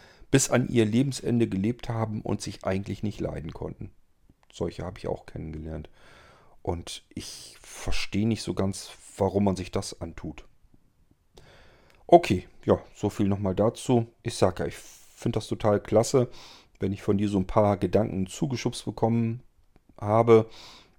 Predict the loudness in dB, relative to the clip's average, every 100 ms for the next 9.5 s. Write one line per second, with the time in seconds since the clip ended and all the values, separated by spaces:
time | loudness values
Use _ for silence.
0 | -12 -6 -2 -2 -2 4 4 4 0 -2
1 | 0 0 0 0 0 -2 -2 -4 -2 -2
2 | 0 -2 0 2 2 4 2 2 2 2
3 | 2 0 -4 0 0 0 0 -2 -10 -20
4 | -20 -20 -20 -20 _ _ -20 -16 -6 0
5 | 2 2 2 0 -4 -2 -2 0 -2 -8
6 | -20 -4 0 2 0 -4 -6 2 2 2
7 | -2 -2 -6 -2 0 0 -2 2 2 4
8 | 4 4 2 2 2 2 4 6 6 2
9 | 0 4 6 6